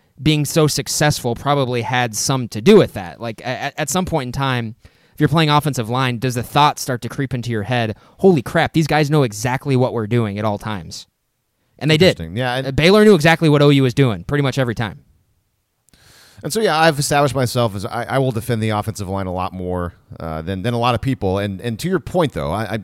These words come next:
Speaker 2: I mean, I, I'm, I'm not sitting in here and saying that they played a, a good game. I mean, I, I mean, you can't say that considering they couldn't run the football. They averaged less than three yards per carry. That hasn't happened since Rhamondre's come back. Uh,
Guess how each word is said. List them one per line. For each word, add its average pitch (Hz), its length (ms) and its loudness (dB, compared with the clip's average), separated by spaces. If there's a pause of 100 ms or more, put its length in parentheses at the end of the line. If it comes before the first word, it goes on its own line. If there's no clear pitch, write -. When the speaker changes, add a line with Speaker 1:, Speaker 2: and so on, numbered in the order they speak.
(140)
Speaker 2:
I - 20 -12
mean, 98 220 -6 (480)
I, 127 140 -8
I'm, 151 260 -4
I'm 123 120 -6
not 147 220 -4
sitting 131 220 -4
in 120 80 -2
here 117 120 -2
and 104 140 -4
saying 107 220 -4
that 98 80 -8
they 95 100 -4
played 92 540 -6
a, 98 80 -10 (100)
a 101 80 -8
good 139 340 -2
game. 87 480 -8
I 90 100 -8
mean, 107 180 -4
I, 101 240 -6
I 92 80 -8
mean, 101 160 -8
you 107 40 -12
can't 123 220 -6
say 160 160 0
that 104 140 -4
considering 107 260 -4
they 98 120 -4
couldn't 113 280 -2
run 107 140 -2
the 101 80 -6
football. 95 400 -4
They 98 100 -4
averaged 98 300 -6
less 104 160 -4
than 90 100 -10
three 113 200 -4
yards 101 200 0
per 98 140 -12
carry. 104 320 -2
That 110 100 -4
hasn't 101 240 -4
happened 110 300 -4
since 98 160 -8
Rhamondre's 101 480 -6
come 85 160 -8
back. 80 360 -10 (460)
Uh, 95 600 -4